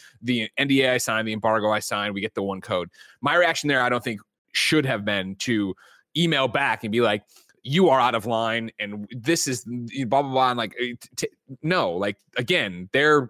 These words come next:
playing the game the way they wanna play it. My r-, r-, role is though, that when we do that is to be very clear of like,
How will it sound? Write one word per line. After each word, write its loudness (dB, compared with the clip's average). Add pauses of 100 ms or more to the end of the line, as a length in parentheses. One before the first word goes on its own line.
playing -2
the -2
game -2
the 2
way 2
they 2
wanna 0
play 0
it. -6
My 0
r-, -2
r-, -2
role 4
is -4
though, -2
that -4
when -8
we -4
do -2
that 2
is -4
to -8
be -4
very 0
clear 2
of 2
like, -2